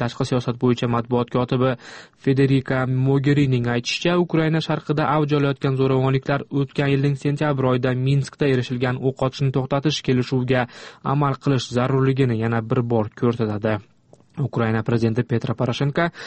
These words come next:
avtobusga qilingan hujumni yurakni larzaga soluvchi harakat deb atab, ayirmachilar bu o'limlar uchun javob berishini aytdi. Fransiya hukumati mamlakat ayni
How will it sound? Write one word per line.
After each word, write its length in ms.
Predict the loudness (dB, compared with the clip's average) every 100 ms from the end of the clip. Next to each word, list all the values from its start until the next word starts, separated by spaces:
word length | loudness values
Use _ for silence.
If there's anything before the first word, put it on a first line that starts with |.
| -18 -4 -2
avtobusga 560 | 0 2 2 0 -2 0
qilingan 400 | 2 4 2 0
hujumni 400 | 0 2 2 2
yurakni 480 | 2 2 0 0 2 2
larzaga 420 | 2 0 2 2
soluvchi 480 | 0 2 2 2 -2 0
harakat 480 | -2 0 0 0
deb 160 | 2 2 2
atab, 180 | 0 -2 -8 -20 -20 -14 -4
ayirmachilar 560 | -2 0 -2 -2 -2 -2
bu 300 | 2 2 4
o'limlar 320 | 2 2 2 0
uchun 300 | 0 -2 -2 0
javob 280 | 2 2 2
berishini 420 | 0 0 -2 -6 -8
aytdi. 280 | -4 -4 -4 -12 _ _ _ _ -20 -20 -20 -4
Fransiya 280 | 0 0 -2
hukumati 360 | 2 2 2 2
mamlakat 380 | 2 2 0 -2
ayni 260 | 0 2